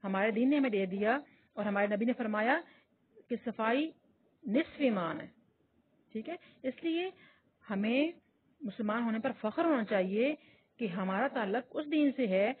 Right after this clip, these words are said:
जिसकी तालीमात को आज सारी दुनिया तस्लीम करने पर मजबूर है। ठीक है, अब देखें क्या हो रहा है कि जो एक, ये हमारे मुल्क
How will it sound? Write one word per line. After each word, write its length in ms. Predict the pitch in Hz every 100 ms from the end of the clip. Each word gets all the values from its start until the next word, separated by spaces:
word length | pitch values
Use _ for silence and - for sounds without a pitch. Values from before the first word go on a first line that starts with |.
| - -
जिसकी 340 | 190 247 - 330
तालीमात 520 | 262 220 196 190 190
को 140 | - 269 -
आज 380 | 202 208 233 277 -
सारी 480 | 214 196 202 233 262
दुनिया 360 | 214 214 220 240
तस्लीम 380 | 233 - 240
करने 240 | 247 247 254
पर 140 | 285
मजबूर 360 | 277 254 269 311
है। 220 | 240 - - _ _ _ _ _ _ _
ठीक 220 | 196 220
है, 240 | 247 392 - _ _ _ -
अब 100 | 208
देखें 300 | 254 339 415 -
क्या 120 | - 254
हो 160 | 262
रहा 140 | 262 262
है 240 | 269 320 - _ _
कि 60 | 226
जो 140 | 214
एक, 280 | 233 - -
ये 160 | 220 240
हमारे 300 | 233 208 214 -
मुल्क 420 | 214 214 - 202